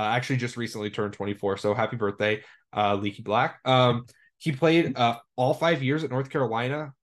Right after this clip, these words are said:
um, and by his senior year, uh, was averaging thirty-two minutes a game, seven point three points on forty-one point one, thirty-two point six, seventy point two shooting splits, grabbed six point five boards, one point five assists,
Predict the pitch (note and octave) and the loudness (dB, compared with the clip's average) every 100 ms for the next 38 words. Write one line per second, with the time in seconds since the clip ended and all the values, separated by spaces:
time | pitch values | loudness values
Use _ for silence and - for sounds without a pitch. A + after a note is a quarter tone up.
0 | - A#2 G#2+ G#2+ G#2 - A2 G#2+ - A#2 | -8 -2 0 -2 -4 -6 -8 -6 -2 2
1 | G#2+ - C3 C3+ A2+ A#2+ D3 D3+ _ - | 2 0 0 0 0 2 2 0 _ -10
2 | G#2 G#2 G#2+ A2 G#2+ G#2+ G#2 G#2+ G#2+ G2+ | -4 -2 -2 0 0 -2 -4 -4 -4 -8
3 | - _ _ B2 C3+ C3+ C3+ C3+ C3+ A#2+ | -14 _ _ 4 6 6 4 2 0 -2
4 | A#2 C3 C3+ _ _ - - B2+ C3 C#3+ | 0 0 -2 _ _ -10 0 2 4 2
5 | C3+ C3+ C3 A#2+ B2 C#3 C3 - - - | 2 0 -2 0 0 0 -2 -10 -12 -4
6 | G#2+ G2+ C3+ D3+ D#3 C3+ C3 C#3 C3+ C#3 | -4 -2 2 4 6 6 6 4 2 0
7 | A#2+ - A#2 A#2+ B2 B2 A#2+ B2+ B2+ B2+ | -2 0 2 2 0 0 -2 -2 -2 -4
8 | B2 B2 A#2+ - - A2+ - - - _ | -4 -4 -8 -8 -2 -2 -2 -14 -18 _
9 | - - B2 A#2 A#2 A#2 - A#2 - - | -14 -2 0 2 0 -2 -4 -6 -6 -6
10 | G#2 - C3+ D3+ D3+ - D3 C#3+ - - | -6 -2 -2 -2 -2 0 2 2 -4 -18
11 | - _ - A2+ G#2+ F3+ E3 F3 D3+ D3+ | -20 _ 0 2 2 0 0 0 2 2
12 | C#3+ C3 B2 B2 A#2+ - _ _ _ C3+ | 2 2 2 2 0 -6 _ _ _ -2
13 | D#3+ F#3+ D#3+ D3 C3+ B2 A#2+ | 0 0 0 -2 -2 -4 -6